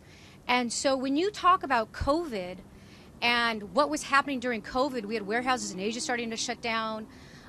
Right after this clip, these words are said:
Um, that's when the supply chain issues really started because of the pandemic and because of covid. And so what we have been left with, uh, with the Biden administration on day one said,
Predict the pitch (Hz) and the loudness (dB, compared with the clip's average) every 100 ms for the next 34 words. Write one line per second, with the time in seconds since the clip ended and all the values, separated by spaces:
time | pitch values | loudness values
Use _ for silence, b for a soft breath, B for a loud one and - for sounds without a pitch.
0 | B 233 - 302 403 - 415 311 269 254 | B -4 0 0 0 -2 0 0 0 -4
1 | - 269 330 - 254 226 - 240 185 220 | 0 2 2 -2 -2 -2 -4 -6 -8 -8
2 | 208 - 254 302 269 202 220 247 226 208 | -6 -4 0 0 0 -6 -8 -10 -10 -10
3 | 202 226 214 294 359 - B B B 220 | -8 -8 -4 -4 -4 -6 B B B -4
4 | 233 254 220 220 - 294 392 196 - B | -4 -2 -4 -6 0 0 0 -6 -10 B
5 | B B 254 - 302 247 208 311 - 262 | B B -2 2 2 4 6 4 4 0
6 | 277 262 214 240 208 269 427 - 208 208 | 2 2 2 -2 4 6 6 2 -4 -4
7 | - B B B 233 226 247 - 208 247 | -8 B B B 2 4 2 0 2 6
8 | 349 415 262 220 - 233 233 247 220 247 | 6 4 0 0 -2 -2 -2 -4 -4 0
9 | 262 202 254 226 185 233 403 240 196 202 | 0 2 2 2 0 6 8 8 2 -12
10 | - - B B B - - 254 240 208 | -20 -20 B B B -6 2 4 4 0